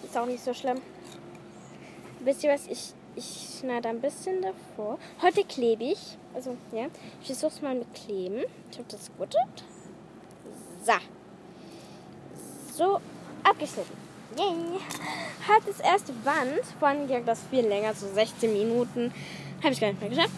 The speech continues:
Da hab ich doch, das will ich doch nicht hochladen. Das sind sechzig Sekunden. Dann braucht ihr so, ähm, halt so die,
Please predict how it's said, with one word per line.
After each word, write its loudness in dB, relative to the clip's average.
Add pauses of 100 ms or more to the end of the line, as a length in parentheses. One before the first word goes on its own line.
Da 6
hab 8
ich 4
doch, 6 (440)
das 4
will 6
ich 0
doch 2
nicht -4
hochladen. 0
Das 0
sind -2
sechzig -2
Sekunden. 0 (600)
Dann 8 (580)
braucht 2
ihr 2
so, 0 (240)
ähm, 0 (220)
halt 0
so -2 (140)
die, 0